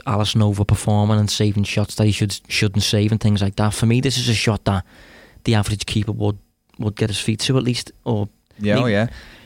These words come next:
Speaker 2: Well, I know, um, we were looking at it earlier, wasn't we?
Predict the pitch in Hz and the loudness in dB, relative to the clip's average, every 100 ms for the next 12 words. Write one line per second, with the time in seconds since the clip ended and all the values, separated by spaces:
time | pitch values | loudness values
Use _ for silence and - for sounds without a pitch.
0 | - 117 117 - - 113 117 123 131 123 | -10 -2 0 0 -2 0 2 2 4 4
1 | 113 101 92 - _ _ _ _ - _ | 4 2 0 -6 _ _ _ _ -20 _
2 | _ _ _ 110 113 117 95 117 101 - | _ _ _ -2 2 2 0 0 0 0
3 | 85 87 101 104 95 95 - 110 | -2 0 0 0 -2 -4 -4 -4